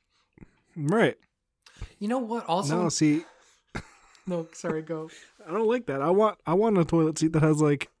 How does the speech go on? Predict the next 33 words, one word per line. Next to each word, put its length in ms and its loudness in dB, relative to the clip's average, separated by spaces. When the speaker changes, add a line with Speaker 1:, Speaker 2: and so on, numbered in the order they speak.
Speaker 1:
you 100 0
know, 200 0
like, 260 -2
Speaker 2:
vibrating 560 -4
Speaker 1:
cushion 360 4
or 20 2
something 360 -2
Speaker 2:
functions. 360 -2
Speaker 1:
on 80 -14
it. 160 -12
Speaker 2:
<laughs> 60 -6
Like 200 -8
a 100 -8
heated 420 -4
seat. 520 -4
Speaker 1:
<laughs> 1600 -12
A 100 0
heated 460 4
seat 280 2
would 140 4
be 100 6
amazing. 720 6
Speaker 2:
Has 380 -6
a 80 -4
fucking, 600 -4
like, 420 -6
you 100 -4
don't 200 0
even 200 -4
use, 280 -8
like, 220 -6
the, 260 -8
um, 460 -10